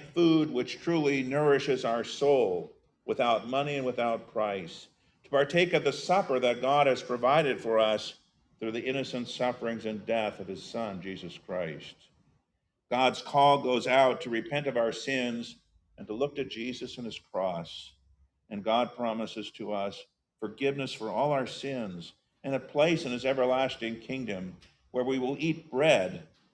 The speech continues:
in the presence of the Lord God and partake of eternal joys forever. One more passage, and then I will close.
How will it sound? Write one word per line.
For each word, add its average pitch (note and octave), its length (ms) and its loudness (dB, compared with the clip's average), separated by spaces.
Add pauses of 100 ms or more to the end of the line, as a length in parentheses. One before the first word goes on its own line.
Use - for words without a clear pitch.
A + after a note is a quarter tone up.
(140)
in A2 100 -6
the G#2 60 -4
presence G#2 640 -4 (500)
of G2 100 -8
the G#2 60 -4
Lord G#2 400 -4
God F2+ 480 -6 (540)
and F#3 100 -16
partake A#2 460 -6
of G2+ 280 -2
eternal A2 520 -8
joys F#2+ 580 0 (260)
forever. F#2 440 -2 (1700)
One C#3+ 200 2
more B2 180 4
passage, A2+ 680 0
and G2 140 -6
then F#2+ 140 -8
I F#2 140 -6
will F#2 160 -6
close. F2+ 680 -4